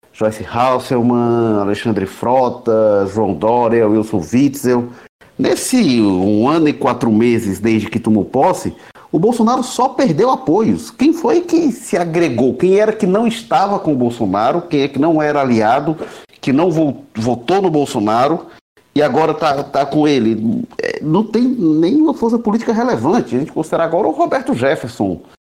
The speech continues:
como o Walter falou, o ex-presidiário, que agora tá com ele. Mas nesse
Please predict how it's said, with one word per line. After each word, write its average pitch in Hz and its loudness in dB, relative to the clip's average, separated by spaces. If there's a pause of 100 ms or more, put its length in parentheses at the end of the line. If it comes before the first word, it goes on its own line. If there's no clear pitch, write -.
(200)
como 110 2
o 104 -2
Walter 117 0
falou, 113 0
o 135 2
ex-presidiário, 127 -2
que 208 -2
agora 240 -2
tá 262 -4
com 208 2
ele. 170 0 (400)
Mas 143 0 (260)
nesse 156 0